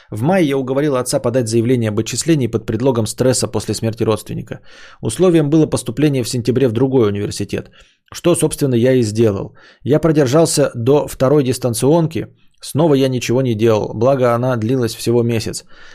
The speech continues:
Наверное, я смогу все исправить и продолжить обучение, но как только я представляю, что на меня будут орать за бездействие, во мне возникает отвращение.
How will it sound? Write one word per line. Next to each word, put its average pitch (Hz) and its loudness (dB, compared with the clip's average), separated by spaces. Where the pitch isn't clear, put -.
Наверное, 160 2
я 156 4
смогу 156 0
все 135 -2
исправить 139 -2
и 123 0
продолжить 120 0
обучение, 120 0
но 113 -2
как 120 -2
только 139 -2
я 123 2
представляю, 120 0
что 113 -6
на 110 -2
меня 123 -2
будут 113 -2
орать 113 2
за 113 -4
бездействие, 113 -2
во 104 0
мне 120 -2
возникает 113 -2
отвращение. 104 -4